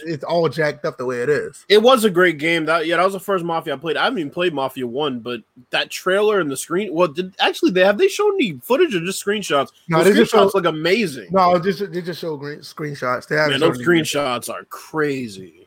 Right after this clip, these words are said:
Speaker 1: I played Mafia One on original Xbox. I still have it. I mean, it, it's an okay game. Two is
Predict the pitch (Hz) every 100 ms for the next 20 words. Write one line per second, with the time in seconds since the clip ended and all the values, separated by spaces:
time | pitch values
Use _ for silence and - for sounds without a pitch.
0 | _ - 233 - 247 208 190 190 - 190
1 | 147 160 160 151 151 160 147 127 143 135
2 | 139 127 147 139 160 131 139 139 127 120
3 | - 139 147 190 214 214 233 220 202 170
4 | - 160 151 147 139 220 214 175